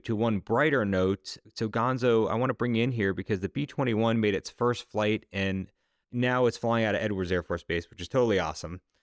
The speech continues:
And Secretary Kendall was true to his word, saying that the next time we saw it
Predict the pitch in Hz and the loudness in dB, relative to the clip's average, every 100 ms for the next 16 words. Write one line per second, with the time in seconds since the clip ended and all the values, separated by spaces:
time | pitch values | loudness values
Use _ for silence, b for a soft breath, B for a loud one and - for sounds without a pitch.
0 | _ _ 104 104 101 127 - 110 123 113 | _ _ 0 0 0 -2 -2 -2 0 0
1 | - 117 113 104 101 - 123 104 95 85 | 0 0 2 4 2 2 2 2 2 0
2 | 90 95 - - 101 95 95 101 - 101 | 0 0 -2 -4 -4 -2 -2 0 -2 -2
3 | 98 95 - 92 107 | -2 -2 0 0 0